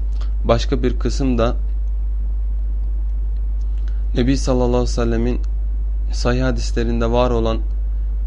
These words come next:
"Kim la ilahe illallah derse cennete girer" gibi lafızlar olan hadislerde,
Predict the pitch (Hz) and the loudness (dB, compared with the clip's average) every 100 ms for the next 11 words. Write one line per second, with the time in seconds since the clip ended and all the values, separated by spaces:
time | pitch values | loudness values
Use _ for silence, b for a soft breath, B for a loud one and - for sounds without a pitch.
0 | - - - - - - - - 113 - | -2 -2 -2 -2 -2 -2 -2 0 0 -2
1 | - 127 127 117 117 113 113 110 110 110 | 0 2 2 2 0 0 0 0 0 0
2 | 117 113 110 101 110 110 - 117 110 101 | 0 0 -2 0 0 0 0 -2 0 0
3 | 101 104 104 107 - 107 107 110 101 101 | 0 0 0 0 0 -2 0 0 -2 -2
4 | 98 - 107 101 101 - 101 92 92 | -2 -2 -2 -2 -2 -2 -2 0 -2